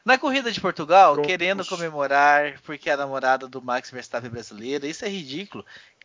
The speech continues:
Speaker 1: Claro que eu gostaria de ver brasileiro correndo, mas em primeiro lugar gosto do esporte, da competição, e quando chegar na hora vamos ter um piloto brasileiro lá, já, lá.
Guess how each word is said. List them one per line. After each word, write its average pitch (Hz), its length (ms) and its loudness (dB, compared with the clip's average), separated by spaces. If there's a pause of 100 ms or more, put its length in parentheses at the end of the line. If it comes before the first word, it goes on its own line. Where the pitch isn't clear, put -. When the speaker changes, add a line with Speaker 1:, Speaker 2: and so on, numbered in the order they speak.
(140)
Speaker 1:
Claro 240 240 4
que 220 40 -6
eu 214 60 -6
gostaria 165 380 -2
de 147 100 -8
ver 147 160 -4
brasileiro 135 400 -4
correndo, 135 460 -6
mas 135 200 -2
em 151 60 -8
primeiro 151 260 -8
lugar 139 320 4
gosto 151 280 0
do 165 80 -10
esporte, 139 560 0
da 185 80 -2
competição, 160 580 -2 (340)
e - 120 4
quando 214 200 4
chegar 151 280 4
na 123 100 2
hora 147 240 6
vamos 151 380 -6
ter 160 120 -4
um 147 60 -4
piloto 131 300 -6
brasileiro 110 440 -8
lá, 107 160 -10
já, 104 300 -8 (260)
lá. 110 280 4